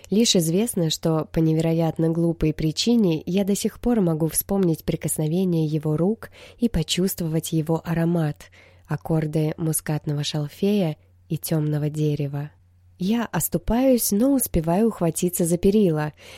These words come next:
Этот мужчина всегда умел подкосить мои ноги одним своим появлением.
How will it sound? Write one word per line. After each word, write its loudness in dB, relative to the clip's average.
Этот 0
мужчина 4
всегда 0
умел 2
подкосить -2
мои 2
ноги 2
одним 2
своим 2
появлением. 2